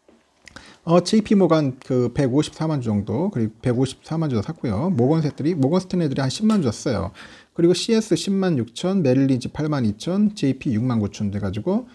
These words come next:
이렇게 매도를 한 거죠. 어, 공매도는 오십만 주로 나왔습니다. 공매도는 좀 많이 나왔어요, 생각 외로.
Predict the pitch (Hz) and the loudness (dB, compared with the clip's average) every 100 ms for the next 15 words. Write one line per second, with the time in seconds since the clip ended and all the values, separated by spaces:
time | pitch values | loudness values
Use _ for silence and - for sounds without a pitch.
0 | _ - 107 - 98 95 101 101 156 143 | _ -10 -8 -4 -2 0 0 -2 -2 -2
1 | 110 90 135 220 254 - _ _ _ - | -2 -2 0 0 -2 -12 _ _ _ -4
2 | 185 180 165 202 196 202 170 147 185 214 | -4 0 2 4 4 4 4 2 2 2
3 | 185 127 107 101 110 110 98 98 151 185 | 0 0 -2 -2 -4 -6 -6 -6 -6 -6
4 | 123 131 127 147 107 107 117 101 - 123 | -6 -6 -6 -4 -2 0 0 -2 -6 -8
5 | 160 139 110 110 101 104 208 | -6 -6 -2 -2 0 0 -2